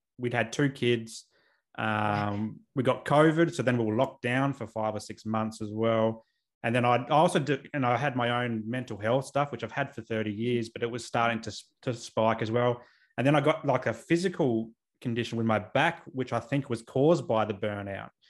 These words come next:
'cause I, I had all the testing and they couldn't figure out what it was. I just said, "It's Simon, it's just back pain." Um, but I could barely walk and, and, and so forth. But then I had to take four months off of work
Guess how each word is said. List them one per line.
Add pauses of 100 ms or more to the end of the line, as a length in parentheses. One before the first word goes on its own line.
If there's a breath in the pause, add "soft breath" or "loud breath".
(280 soft breath)
'cause
I,
I
had
all
the
testing
and
they
couldn't
figure
out
what
it
was.
I
just
said,
"It's
Simon,
it's
just
back
pain." (440 soft breath)
Um,
but
I
could
barely
walk
and,
and,
and
so (100)
forth.
But
then
I
had
to
take (400)
four
months
off
of
work